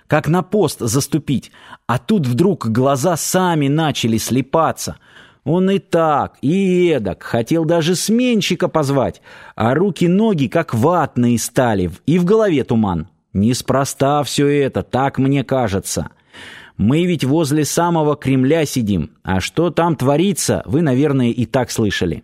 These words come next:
Вот мне и кажется, что не сам по себе он заснул, а навели на него этот сон.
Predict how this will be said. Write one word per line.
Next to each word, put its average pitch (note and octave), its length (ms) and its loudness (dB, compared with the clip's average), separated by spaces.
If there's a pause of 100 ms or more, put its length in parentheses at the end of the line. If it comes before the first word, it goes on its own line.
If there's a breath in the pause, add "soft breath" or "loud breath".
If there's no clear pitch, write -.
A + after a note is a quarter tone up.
(540 loud breath)
Вот E3+ 240 2
мне G#3 240 2
и E3+ 60 -2
кажется, B2 560 -2
что A#2 200 -2
не D#3 140 2
сам D3+ 420 0
по E3+ 120 -2
себе E3+ 320 0
он C#3 160 0
заснул, B2 500 -2 (320 loud breath)
а A2 160 0
навели F#3 480 2
на D#3 80 2
него C#3+ 420 0
этот A#2 320 -2
сон. G2 360 -2